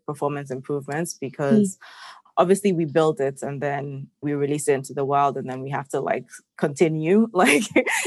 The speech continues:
Speaker 1: it doesn't just end there. <laughs>
Speaker 2: Yeah.
Speaker 1: So for me personally, I really like using Lighthouse.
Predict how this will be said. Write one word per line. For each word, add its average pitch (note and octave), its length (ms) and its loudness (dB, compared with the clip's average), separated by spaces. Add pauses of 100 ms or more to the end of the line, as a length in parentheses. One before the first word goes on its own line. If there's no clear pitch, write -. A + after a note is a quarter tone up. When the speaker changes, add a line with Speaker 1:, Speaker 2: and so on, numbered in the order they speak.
(120)
Speaker 1:
it F#3 60 2
doesn't F#3+ 240 6
just F3+ 180 4
end E3 280 2
there. E3 340 6
<laughs> C#4 520 2
Speaker 2:
Yeah. A3 140 2
Speaker 1:
So F#3+ 520 6
for G#3+ 100 6
me G#3+ 180 6
personally, G#3 520 2
I F#3+ 100 6
really E3+ 240 2
like D#3 240 0
using D3+ 320 -4
Lighthouse. F3 680 0